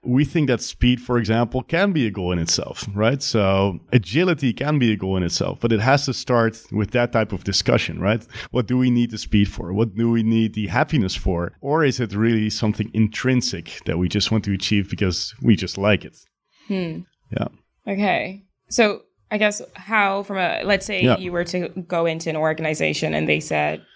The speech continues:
Speaker 2: "We want to achieve one of these three things." How do you help them identify which of these three things is a priority for them?
Speaker 1: Right. Okay. I think any organizational change basically should start by looking outward.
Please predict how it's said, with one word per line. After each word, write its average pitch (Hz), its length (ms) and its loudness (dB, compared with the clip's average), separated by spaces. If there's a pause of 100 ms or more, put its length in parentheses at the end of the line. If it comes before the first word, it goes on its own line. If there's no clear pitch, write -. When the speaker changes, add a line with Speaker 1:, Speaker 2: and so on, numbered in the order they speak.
(360)
Speaker 2:
"We 175 160 -2
want 156 280 0 (240)
to 175 60 2
achieve 160 280 0
one 151 180 0
of 147 80 -6
these 151 160 -6
three 156 220 -2
things." 151 280 -4 (220)
How 185 160 2
do 180 60 0
you 185 140 -2
help 165 300 -2
them 160 380 -2 (280)
identify 156 800 0
which 160 260 -4
of 160 160 -6
these 151 200 -6
three 156 240 -2
things 151 320 -4
is 147 120 -8
a 147 60 -10
priority 147 560 -6
for - 200 -20
them? - 220 -20 (120)
Speaker 1:
Right. 95 420 0 (280)
Okay. 107 340 2 (600)
I 139 100 -2
think 180 220 4
any 170 200 4 (100)
organizational 127 640 2
change 147 320 0
basically 139 380 2
should 123 180 0
start 113 320 2
by 104 140 2
looking 107 320 2
outward. 87 480 -4